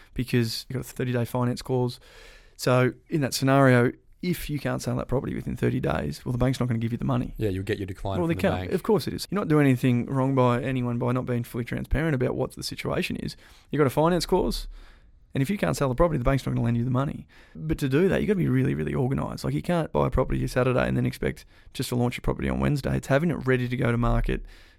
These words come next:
Speaker 1: yesterday. And then if I do find the right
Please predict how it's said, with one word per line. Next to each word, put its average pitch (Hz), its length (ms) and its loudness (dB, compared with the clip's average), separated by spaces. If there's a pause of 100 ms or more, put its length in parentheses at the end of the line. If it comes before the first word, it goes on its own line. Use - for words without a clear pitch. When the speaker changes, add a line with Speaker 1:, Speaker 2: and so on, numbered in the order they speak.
(120)
Speaker 1:
yesterday. 127 680 0 (360)
And 131 120 2
then 127 80 2
if 123 80 0
I 123 80 4
do 135 180 2
find 127 220 0
the 120 60 0
right 123 200 0